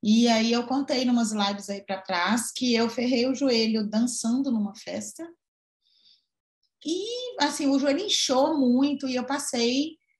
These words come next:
Deep Blue com breu branco. Até eu nem tinha o Deep Blue,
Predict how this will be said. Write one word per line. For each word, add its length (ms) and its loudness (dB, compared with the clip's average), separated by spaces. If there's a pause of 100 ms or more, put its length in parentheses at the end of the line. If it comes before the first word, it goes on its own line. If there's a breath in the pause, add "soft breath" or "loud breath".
(140)
Deep 280 -2
Blue 320 0
com 160 -2
breu 200 0
branco. 300 0
Até 200 0
eu 40 4
nem 260 -2
tinha 280 -6
o 60 -4
Deep 260 -4
Blue, 500 -2